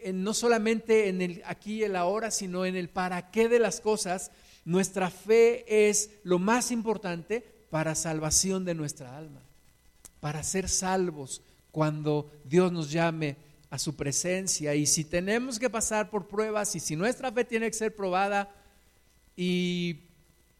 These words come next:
las cosas en este mundo no, no van a mejorar, se van a poner peor, lo sabemos.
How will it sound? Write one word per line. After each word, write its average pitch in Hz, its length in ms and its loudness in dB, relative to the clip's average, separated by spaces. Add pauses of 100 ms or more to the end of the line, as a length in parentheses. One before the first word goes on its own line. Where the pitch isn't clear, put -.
(160)
las 160 220 -2
cosas 247 460 4
en 214 120 -2
este 214 200 -2
mundo 196 380 -2
no, 180 160 -2 (120)
no 185 200 -2
van 214 180 -2
a 220 60 -8
mejorar, 180 540 -2
se 165 120 -12
van 160 180 -8
a 208 120 -4
poner 190 320 -6
peor, 196 500 -6 (320)
lo 147 100 -8
sabemos. 170 760 -6